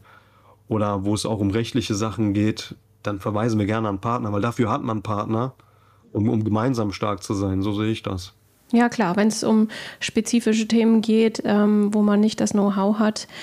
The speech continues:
Speaker 2: dann holt man sich da die entsprechenden Experten dazu. Das macht total Sinn. Martin, sag mal, ähm, wo kann denn unser Publikum mehr über dich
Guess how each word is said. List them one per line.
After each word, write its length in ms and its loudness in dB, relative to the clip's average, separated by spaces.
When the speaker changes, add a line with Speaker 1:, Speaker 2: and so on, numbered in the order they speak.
Speaker 2:
dann 440 4
holt 180 2
man 200 4
sich 260 0
da 320 2
die 200 0
entsprechenden 580 0
Experten 480 0
dazu. 360 2
Das 220 0
macht 180 0
total 380 -2
Sinn. 260 4
Martin, 260 4
sag 140 2
mal, 280 2
ähm, 580 6
wo 140 4
kann 560 4
denn 240 4
unser 240 2
Publikum 600 2
mehr 240 4
über 140 0
dich 400 -4